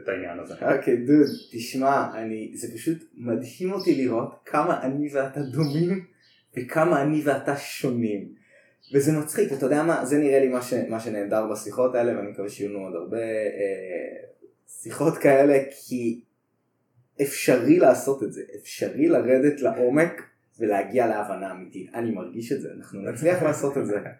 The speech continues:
Speaker 1: <laughs>
Speaker 2: אז הנה חברים, אחת המטרות של הפודקאסט, אני ואיתי צריכים להגיע להבנה קוסמית מלאה.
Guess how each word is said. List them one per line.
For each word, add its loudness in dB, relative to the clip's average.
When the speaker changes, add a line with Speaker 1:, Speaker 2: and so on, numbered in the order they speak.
Speaker 1:
<laughs> -18
Speaker 2:
אז -8
הנה -2
חברים, 0
אחת -2
המטרות 4
של 0
הפודקאסט, -2
אני -4
ואיתי -2
צריכים -8
להגיע -2
להבנה 0
קוסמית -8
מלאה. -10